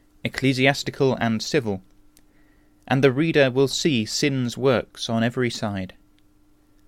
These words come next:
The thrones, dominions, principalities and powers, Greek, Latin, Mohammedan, pagan, Protestant, sectarian, and infidel superstitions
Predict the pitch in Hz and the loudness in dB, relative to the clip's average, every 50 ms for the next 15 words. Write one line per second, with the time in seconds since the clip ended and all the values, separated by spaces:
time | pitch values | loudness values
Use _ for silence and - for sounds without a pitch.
0 | _ _ - - 120 - - - - 147 151 156 156 147 143 139 - - - - | _ _ -2 -2 -2 -2 -2 -2 2 2 2 2 0 -4 -8 -10 -12 -14 -16 -20
1 | _ _ _ _ _ _ - - 104 110 123 131 139 135 135 131 131 127 123 - | _ _ _ _ _ _ -6 -2 0 2 2 2 2 0 0 0 0 -2 -4 -8
2 | - - - - _ _ - - - 160 - - - - - - 143 135 135 131 | -10 -16 -18 -20 _ _ -12 -4 -4 -2 -2 -2 -6 -8 -8 -4 -2 -2 -2 -2
3 | - 139 131 131 127 123 123 127 135 127 - - 120 113 101 92 85 - - - | -2 -2 -2 -2 -2 0 -2 -2 -2 -2 -4 -4 -4 -2 -2 -4 -6 -8 -16 -20
4 | _ - _ _ _ _ _ _ _ _ _ _ _ - - 127 165 170 - - | _ -20 _ _ _ _ _ _ _ _ _ _ _ -4 -2 -2 -2 -2 -6 -16
5 | - _ - - _ - - - - 127 131 131 - - 156 147 147 - - _ | -20 _ -20 -20 _ -20 -14 -4 2 2 2 2 2 -2 -2 -2 -2 -8 -14 _
6 | _ _ _ _ _ _ - - 113 110 - 143 143 147 143 147 151 151 156 - | _ _ _ _ _ _ -6 -4 -2 -2 0 0 0 0 0 -2 -4 -6 -6 -12
7 | - _ _ _ _ _ _ _ - - 139 147 143 127 151 143 143 - _ _ | -18 _ _ _ _ _ _ _ -4 0 0 2 2 0 -6 -8 -8 -12 _ _
8 | _ _ _ _ _ _ _ _ - - 147 139 - 143 - - - 143 - - | _ _ _ _ _ _ _ _ -2 -2 -2 -2 -2 -6 -6 -4 -6 -6 -6 -8
9 | - - - - _ - - - - - - - - - 143 139 135 131 135 135 | -14 -18 -20 -20 _ -10 -2 0 0 -2 -2 -6 -6 -2 0 0 0 0 -2 -6
10 | 143 139 _ _ _ _ _ _ _ _ _ _ _ - 127 135 147 139 - - | -8 -10 _ _ _ _ _ _ _ _ _ _ _ 0 0 0 0 0 -4 -4
11 | - 147 165 170 - - - 123 113 107 104 101 104 107 _ _ _ - - - | -2 -2 -2 -2 -2 -2 -2 -2 0 0 -2 -2 -4 -6 _ _ _ -18 -12 -4
12 | - 165 156 - - 147 - - - 139 - - 107 101 98 101 - | -2 -2 -2 0 -2 -4 -2 -2 -4 -4 -4 -2 -6 -6 -6 -6 -10